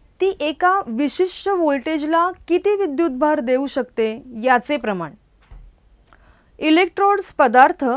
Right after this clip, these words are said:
जितके जास्त असतात, तितकी त्या बॅटरीची क्षमता जास्त असते. एका छोट्या सेलमध्ये मोठ्या सेलपेक्षा कमी क्षमता असते, पण ते समान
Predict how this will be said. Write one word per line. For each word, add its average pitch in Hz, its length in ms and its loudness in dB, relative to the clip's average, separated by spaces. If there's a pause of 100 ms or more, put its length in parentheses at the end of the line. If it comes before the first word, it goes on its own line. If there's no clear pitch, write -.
(260)
जितके 277 440 -2
जास्त 370 320 0
असतात, 294 520 0 (420)
तितकी 294 500 -2 (140)
त्या 302 180 2
बॅटरीची 285 680 0
क्षमता 269 680 -2
जास्त 220 300 0
असते. 175 360 -8 (640)
एका 320 300 0
छोट्या 349 400 0
सेलमध्ये 359 600 -2
मोठ्या 262 500 -2
सेलपेक्षा 330 560 -4
कमी 285 340 -2
क्षमता 269 460 0
असते, 254 540 -2 (440)
पण 330 200 4
ते 359 340 -4 (260)
समान 302 440 2